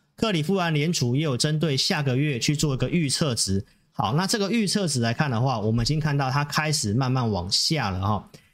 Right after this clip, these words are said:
九月份的预测值来到了三点八九，哦，所以绿色线开始往下，这个地方短暂会有反弹。我说股市会震荡嘛，所以其实最近震荡你也看到了。好，那现在预测值开始慢慢的往下，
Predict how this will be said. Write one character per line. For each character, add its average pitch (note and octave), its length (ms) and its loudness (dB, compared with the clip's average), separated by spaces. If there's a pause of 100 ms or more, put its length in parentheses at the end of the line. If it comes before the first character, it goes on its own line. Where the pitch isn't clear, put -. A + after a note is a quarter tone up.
(180)
九 F3+ 180 0
月 B3 100 0
份 A#3+ 140 0
的 G#3 100 0
预 A#3 140 0
测 G3+ 240 0
值 C3 320 -2
来 C#3 100 2
到 E3 140 0
了 C3+ 100 0
三 D#3 280 0
点 G#2+ 180 0
八 A2+ 240 0
九， - 300 -2
哦， G#2+ 80 2
所 D3+ 120 0
以 C#3 40 0
绿 G#3 200 2
色 F#3+ 220 0
线 E3 240 0
开 D3+ 160 0
始 C3 160 0
往 G2 260 0
下， - 360 -2 (200)
这 - 160 0
个 A3+ 120 0
地 A#3+ 180 0
方 G#3 180 0
短 D#3+ 240 0
暂 F3+ 220 0
会 F3 80 2
有 D#3 100 2
反 B2+ 240 0
弹。 G#2 220 0
我 A#2 100 2
说 F#3 140 0
股 B2 180 0
市 D#3 200 0
会 D3+ 120 2
震 C3+ 280 0
荡 A#2+ 200 -2
嘛， E2 140 -6
所 F3 160 0
以 E3 80 0
其 D3+ 160 0
实 E3 100 2
最 E3 200 0
近 D#3+ 180 2
震 D3+ 240 0
荡 B2 240 0
你 D3+ 60 2
也 C3+ 80 0
看 A#2 240 -2
到 A#2 160 0
了。 F2 200 -6 (360)
好， B2 160 0
那 F#3+ 100 0
现 A3 180 0
在 A3 80 0
预 A3+ 160 2
测 G3+ 160 0
值 A#2 300 0
开 F#3+ 300 0
始 A2+ 240 0
慢 C#3+ 180 0
慢 C#3 160 0
的 G#2+ 80 0
往 G2 240 0
下， - 340 -2